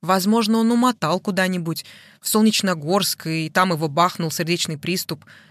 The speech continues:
Звонить во все больницы Российской Федерации? В общем, у нас не осталось вариантов». «Остались», сказала я. «Я знаю,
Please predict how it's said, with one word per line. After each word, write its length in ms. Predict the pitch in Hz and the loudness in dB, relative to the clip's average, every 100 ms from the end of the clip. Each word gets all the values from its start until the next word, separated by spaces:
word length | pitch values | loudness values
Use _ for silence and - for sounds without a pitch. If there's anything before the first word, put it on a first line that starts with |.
| _ | _
Звонить 380 | 165 180 214 202 | -2 2 2 2
во 80 | 196 | 0
все 180 | - | 0
больницы 380 | 196 214 226 - | 2 2 2 2
Российской 380 | 208 - 214 208 | 0 -2 -6 -8
Федерации? 680 | 208 214 277 - - 147 - _ _ _ _ 185 | -4 0 0 -2 -6 -8 -14 _ _ _ _ -6
В 100 | 220 | -4
общем, 320 | - 214 208 | -2 -4 -4
у 100 | 202 | -2
нас 280 | 208 220 - | 0 0 -2
не 160 | 208 214 | 0 0
осталось 540 | - - 233 202 - | -2 -2 -2 -2 -4
вариантов». 640 | 185 190 160 143 - - _ _ _ _ _ _ _ | -4 -2 -4 -6 -14 -18 _ _ _ _ _ _ _
«Остались», 600 | 262 - - 190 147 143 | -4 -2 0 0 0 -6
сказала 380 | - 156 151 147 | -6 -6 -6 -8
я. 280 | 151 147 - _ _ _ | -10 -12 -16 _ _ _
«Я 280 | 196 202 214 | -4 0 2
знаю, 600 | 160 180 226 285 175 143 | 0 0 0 0 -2 -6